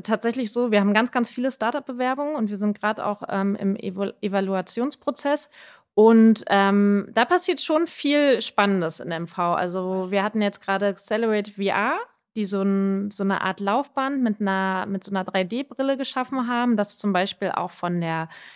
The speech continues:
nasa genutzt werden könnte, um Raumfahrtsdemonstrationen zu machen oder von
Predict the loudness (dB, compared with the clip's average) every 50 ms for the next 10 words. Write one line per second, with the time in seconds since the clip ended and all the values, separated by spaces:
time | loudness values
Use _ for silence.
0 | -10 _ 2 4 4 4 4 4 4 4 4 4 4 4 2 0 -2 2 4 4
1 | 4 4 2 2 2 4 6 6 4 4 4 2 2 4 2 2 0 0 0 0
2 | 0 2 2 2 0 0 0 0 0 0 0 2 2 2 2 2 0 -2 -6 -8
3 | -8 -10 _ _ -12 -8 -4 -2 -2 -2 -2 -2 -4 -6 -6 -4 -4 -2 0 2
4 | 2 4 4 2 2 2 0 0 -2 -6 -8 -4 -2 0 0 0 0 0 -2 0
5 | 0 0 0 0 0 -2 -2 -2 0 0 -2 -2 -4 -6 -6 -4 -4 -2 -4 -4
6 | -4 -4 -6